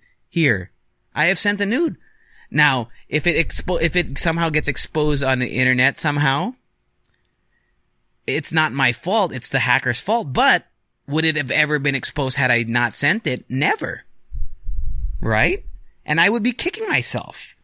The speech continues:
I would be like, "Fuck, I should have never taken that nude photo." But I know it's not my fault that it got exposed. But, but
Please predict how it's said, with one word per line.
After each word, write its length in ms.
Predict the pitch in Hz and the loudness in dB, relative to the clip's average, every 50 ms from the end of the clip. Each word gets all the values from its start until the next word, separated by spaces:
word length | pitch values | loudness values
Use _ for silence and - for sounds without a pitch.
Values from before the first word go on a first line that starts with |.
| _ _ _ _ - _ - | _ _ _ _ -20 _ -4
I 100 | - 143 | -2 -2
would 80 | 151 | 0
be 80 | 147 156 | 0 -2
like, 140 | 156 143 - | -2 -2 -6
"Fuck, 340 | - - - 165 139 - 117 | -8 -8 -4 -4 -4 -4 -4
I 40 | |
should 180 | 98 - 123 107 | -6 -4 -2 -2
have 80 | 110 98 | -2 0
never 220 | 101 98 98 107 | -2 -2 -2 -4
taken 320 | - - 104 98 107 104 | -4 -4 -6 -4 -4 -4
that 120 | 104 101 98 | -4 -4 -4
nude 200 | 104 107 110 110 | -4 -4 -4 -4
photo." 320 | - 165 262 277 - - - _ - | -6 -6 -6 -6 -8 -8 -12 _ -6
But 340 | 107 120 226 240 156 127 _ _ _ _ _ _ _ _ _ - | -2 2 2 2 2 -2 _ _ _ _ _ _ _ _ _ -6
I 120 | - 120 | -2 -2
know 140 | 123 127 127 | 0 0 0
it's 140 | 127 117 - | -2 -2 -2
not 160 | 131 110 92 | -2 -2 -2
my 160 | 101 98 92 | -2 -2 -2
fault 340 | - - - 143 185 262 - - | -2 -2 -2 0 0 0 0 0
that 140 | - - | -2 -2
it 60 | - 143 | -4 -6
got 220 | - - - - | -8 -10 -10 -10
exposed. 560 | - - - - - 92 - - - - - - | -10 -10 -10 -8 -8 -8 -6 -2 0 0 0 0
But, 300 | 110 110 117 - - - - - - - - - - - - - - - - - - - - - | -2 -2 -2 -2 -2 -4 -4 -4 -2 -2 -2 -2 -4 -4 -6 -8 -6 -2 -2 0 0 2 0 2
but 280 | - - 117 113 - | 2 2 0 0 -2